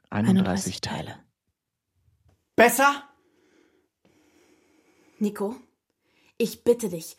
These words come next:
Speaker 2: halt einfach mal die Klappe. Ich will jetzt, dass du an deinen Schrank gehst. Du ziehst deinen grauen Anzug an und dein weißes Hemd. Die obersten beiden Knöpfe lässt du offen.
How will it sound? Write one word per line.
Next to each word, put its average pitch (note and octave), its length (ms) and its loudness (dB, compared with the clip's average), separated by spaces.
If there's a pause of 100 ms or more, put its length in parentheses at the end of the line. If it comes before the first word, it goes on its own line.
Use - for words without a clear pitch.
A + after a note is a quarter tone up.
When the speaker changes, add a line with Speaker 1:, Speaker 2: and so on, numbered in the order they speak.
(240)
Speaker 2:
halt D4+ 500 2 (220)
einfach D#4+ 580 2 (140)
mal C4+ 400 2 (180)
die C#4 160 -6
Klappe. A#3+ 420 -4 (2750)
Ich G#3+ 160 -12
will B3+ 80 -2
jetzt, C#4 220 -6
dass A#3 160 -10
du A#3 80 -6
an G#3 100 -2
deinen G#3+ 160 -2
Schrank A3 360 -6
gehst. C4 420 -6 (260)
Du A3+ 100 -14
ziehst A#3+ 240 -8
deinen A3+ 140 -4
grauen A3 320 -4
Anzug B3+ 420 -6
an A3 140 -4
und A3 100 -6
dein G#3+ 160 -2
weißes G#3+ 380 -4
Hemd. G3+ 200 -6
Die G3+ 100 -10
obersten A#3+ 480 -4
beiden G#3 240 -4
Knöpfe G3+ 340 -6
lässt F#3 220 -4
du - 40 -14
offen. E3+ 360 -10